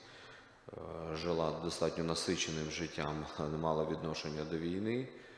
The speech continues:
Тільки, пам'ятається, Дебальцевський котел, коли ми прийняли сто п'ятдесят поранених,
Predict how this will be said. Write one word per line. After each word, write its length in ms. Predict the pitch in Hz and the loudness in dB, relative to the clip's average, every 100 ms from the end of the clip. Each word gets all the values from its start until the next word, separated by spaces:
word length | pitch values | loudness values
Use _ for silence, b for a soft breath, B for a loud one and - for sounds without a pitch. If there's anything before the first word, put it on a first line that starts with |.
| B - | B -6
Тільки, 360 | 82 80 76 | -4 0 4
пам'ятається, 840 | 73 73 - 82 82 80 78 78 - | 4 2 -4 -4 0 4 4 4 0
Дебальцевський 720 | - 85 87 82 - - - | -2 4 6 6 2 -2 -2
котел, 440 | 73 80 - 104 107 | 0 0 2 2 2
коли 220 | 98 82 | 2 0
ми 100 | 78 | 0
прийняли 400 | 78 80 80 80 | -2 -2 -2 -2
сто 240 | 78 - | -4 -4
п'ятдесят 520 | - 78 78 76 73 - | -4 -2 -2 -2 -4 -2
поранених, 460 | 80 78 78 76 | 0 2 0 -4